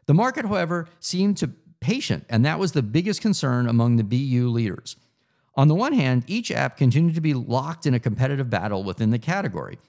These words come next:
and the B U leaders were clear about those needs. Word had still not won over lawyers, Excel was still winning over bankers, PowerPoint was still creating the category,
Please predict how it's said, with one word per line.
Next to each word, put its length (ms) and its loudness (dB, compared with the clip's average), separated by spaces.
and 120 4
the 40 4
B 120 2
U 180 0
leaders 380 0
were 100 -4
clear 400 -6
about 260 -4
those 240 -6
needs. 320 -10
Word 280 2
had 100 0
still 240 0
not 180 0
won 140 0
over 160 0
lawyers, 580 -2
Excel 600 -2
was 120 -2
still 280 0
winning 260 2
over 160 -2
bankers, 540 -2
PowerPoint 480 0
was 140 -2
still 240 -2
creating 640 -2
the 80 0
category, 560 -6